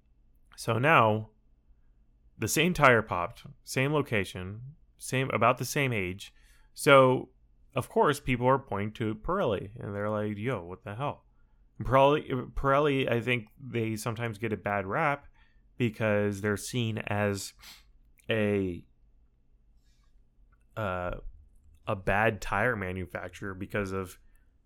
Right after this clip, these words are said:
things like this that happens, but that's not the case at all. They're, they're a great, they're a great tire manufacturer.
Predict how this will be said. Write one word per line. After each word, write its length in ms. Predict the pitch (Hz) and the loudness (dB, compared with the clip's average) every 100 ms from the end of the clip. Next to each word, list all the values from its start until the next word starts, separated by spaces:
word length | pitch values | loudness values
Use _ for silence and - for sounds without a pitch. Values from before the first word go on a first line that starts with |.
| _ | _
things 240 | - 120 110 | -4 -2 0
like 140 | 107 | -2
this 180 | 110 101 | -2 -2
that 160 | 101 92 | -2 0
happens, 360 | 139 143 113 | -2 -2 -8
but 140 | 107 - | -6 -6
that's 200 | 175 - | -4 -6
not 140 | 156 | -8
the 60 | 123 | -6
case 280 | 131 120 | -4 -4
at 60 | 110 | -4
all. 180 | 139 147 | -2 0
They're, 300 | 104 110 107 | 0 -2 -4
they're 180 | 107 113 | -2 -2
a 80 | 98 | 0
great, 260 | 110 107 - _ _ - - _ _ - | 0 -2 -6 _ _ -20 -20 _ _ 2
they're 120 | 147 | 4
a 60 | 131 | 4
great 420 | 180 208 - - | 2 0 -8 -8
tire 220 | - 98 | -2 -2
manufacturer. 800 | 92 90 85 - - - - - | -2 -6 -8 -14 -14 -10 -8 -10